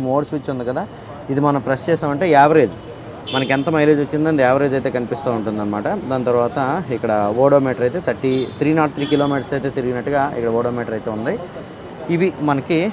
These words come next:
ఇక్కడ ఉండేటటువంటి ఫీచర్స్. ట్రిప్ జీరో చేయాలంటే సెట్ బటన్ లాంగ్ ప్రెస్ చేసామంటే ట్రిప్ అయితే జీరో అయిపోతుందండి. And guys, ఈ హీరో ఎక్స్‌ట్రీమ్ వన్ ట్వంటీ ఫైవ్ ఆర్ అనేది మనకి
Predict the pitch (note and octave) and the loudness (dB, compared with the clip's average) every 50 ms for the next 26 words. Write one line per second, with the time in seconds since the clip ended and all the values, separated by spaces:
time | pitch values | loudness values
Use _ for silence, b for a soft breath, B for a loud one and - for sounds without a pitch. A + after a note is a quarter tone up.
0 | - - - D3 B2+ C3 C3 C3 C3 B2 C3 B2 B2+ C#3+ C#3+ - - B2+ A#2 - | -6 -8 -8 -6 -4 -2 0 0 0 0 0 0 0 0 0 0 0 0 0 0
1 | - - - A#3+ A#3 G3 E3+ D#3 E3 E3 D3+ E3 D#3+ D#3+ D#3 - D#3+ D3 C#3+ D3+ | 0 2 2 0 2 2 0 0 0 2 4 6 6 6 6 4 4 2 2 2
2 | D#3+ A3 G#3+ - D#3 - D#3 C#3+ D3+ C3+ D3 C#3+ C3+ C3 C3+ B2+ A#2 C3 C3 - | 0 -2 0 0 0 2 2 0 0 0 2 4 4 4 4 2 0 -2 -2 0
3 | - C3+ A#2+ C#3 C#3+ D#3+ G#3 G3+ - C3+ A2+ - C3+ C3 - F3+ D#3+ D#3+ G#3 G3 | -2 -4 -4 -4 -4 -4 -6 -6 -6 -6 -2 0 0 2 4 4 4 4 2 0
4 | D3+ C#3 A#2+ C3+ C#3+ C3+ C3 A#2 A2+ - A2+ G#2 F#2 G2+ F#2+ F#2+ F#2 F2 E2+ - | -4 -4 0 2 4 6 6 4 4 0 -2 -4 -4 -4 -6 -6 -6 -6 -8 -10
5 | - - - - - _ _ - - D#3 E3 F3 F3 G#3 A3 G#3+ - G3 E3 D3+ | -12 -14 -18 -20 -20 _ _ -2 2 2 4 6 8 6 6 6 4 2 4 6
6 | F3+ F#3+ G#3+ G3 F3 - - G#3 G3+ F#3 D#3+ D3+ D3+ D#3 F#3 F#3 F#3 - - G3 | 8 8 8 8 6 6 4 2 4 6 6 4 6 4 2 4 4 6 8 10
7 | E3 D3 D3+ D3+ D#3 D#3 D3+ C#3+ C#3 C#3+ C3+ C3 - - A3 B3+ B3+ - | 12 12 10 10 8 4 2 2 2 2 0 0 2 2 2 2 2 0